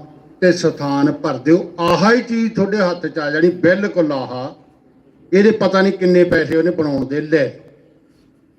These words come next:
ਇਹਦੇ ਵਿੱਚੋਂ ਹੀ ਉਹਨੇ ਪੜ੍ਹ ਕੇ ਦੱਸਤਾ ਤੁਹਾਨੂੰ ਵੀ ਬੱਚਾ ਮੰਗਲੀਕ ਹੈ ਕਿ ਨਹੀਂ, ਕਿਉਂਕਿ ਸਾਰਾ ਕੁਛ ਇਹਦੇ ਵਿੱਚ ਲਿਖਿਆ ਹੁੰਦਾ ਵੀ ਬੱਚਾ ਮੰਗਲੀਕ ਹੈਗਾ ਜਾਂ ਨਹੀਂ ਹੈਗਾ ਜਾਂ ਕੀ ਗੱਲ ਹੈ।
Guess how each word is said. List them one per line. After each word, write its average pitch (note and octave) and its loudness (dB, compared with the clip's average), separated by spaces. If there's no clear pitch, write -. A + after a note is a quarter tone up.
ਇਹਦੇ D#4+ 6
ਵਿੱਚੋਂ D4+ 2
ਹੀ D4 6
ਉਹਨੇ C#4 6
ਪੜ੍ਹ G3+ -4
ਕੇ G#3 -10
ਦੱਸਤਾ C#3+ -10
ਤੁਹਾਨੂੰ A2 -20
ਵੀ D#3 2
ਬੱਚਾ E3+ 2
ਮੰਗਲੀਕ D3+ 0
ਹੈ E3+ -8
ਕਿ D#3+ -6
ਨਹੀਂ, D#3+ 4
ਕਿਉਂਕਿ F3+ 2
ਸਾਰਾ D#3 -6
ਕੁਛ D3 -18
ਇਹਦੇ D#3+ -14
ਵਿੱਚ D3+ -6
ਲਿਖਿਆ C3 -4
ਹੁੰਦਾ A2+ -4
ਵੀ B2+ 0
ਬੱਚਾ B2+ -6
ਮੰਗਲੀਕ A#2 -6
ਹੈਗਾ B2+ -4
ਜਾਂ B2 -2
ਨਹੀਂ B2+ 2
ਹੈਗਾ A#2 -8
ਜਾਂ A2+ -10
ਕੀ C#3+ -2
ਗੱਲ G#2+ -6
ਹੈ। G#2+ -16